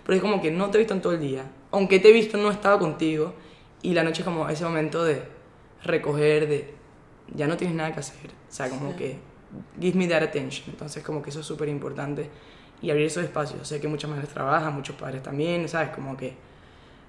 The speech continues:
Speaker 1: pero aunque sea diez minutos, ¿sabes? De quince minutos, leer un cuento, o sea, todo eso cuenta y,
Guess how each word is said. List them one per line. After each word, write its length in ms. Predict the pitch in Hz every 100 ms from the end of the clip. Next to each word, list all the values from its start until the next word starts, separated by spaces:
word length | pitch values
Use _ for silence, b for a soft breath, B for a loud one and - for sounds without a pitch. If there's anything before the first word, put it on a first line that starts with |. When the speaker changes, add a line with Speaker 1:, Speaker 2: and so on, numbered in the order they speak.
| -
Speaker 1:
pero 280 | - 160 151
aunque 140 | 156 147
sea 300 | 190 196 -
diez 200 | 190 220
minutos, 500 | 202 185 135 127 -
¿sabes? 340 | - 190 - -
De 80 |
quince 360 | - - 220 214
minutos, 580 | 196 151 147 - - -
leer 280 | 165 160 180
un 100 | 196
cuento, 420 | 196 190 143 143 143
o 20 |
sea, 360 | - 147 139 135 - - - -
todo 160 | 208
eso 180 | 220 220
cuenta 360 | 214 214 202 220
y, 200 | 170